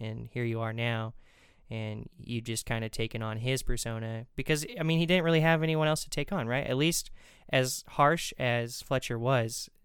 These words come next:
there was no other connections, I think. Like, I, I get it. He had a pretty good connection with his dad. He still saw movies and stuff with him, as you could see. But outside of that, it's, like, his family, the family dinner, um, you know,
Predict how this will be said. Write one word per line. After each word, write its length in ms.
there 220
was 260
no 160
other 180
connections, 540
I 100
think. 360
Like, 260
I, 200
I 80
get 180
it. 80
He 80
had 120
a 40
pretty 200
good 180
connection 320
with 100
his 120
dad. 240
He 60
still 200
saw 180
movies 320
and 100
stuff 220
with 140
him, 120
as 120
you 80
could 140
see. 320
But 100
outside 400
of 80
that, 160
it's, 180
like, 180
his 140
family, 320
the 80
family 300
dinner, 440
um, 360
you 120
know, 260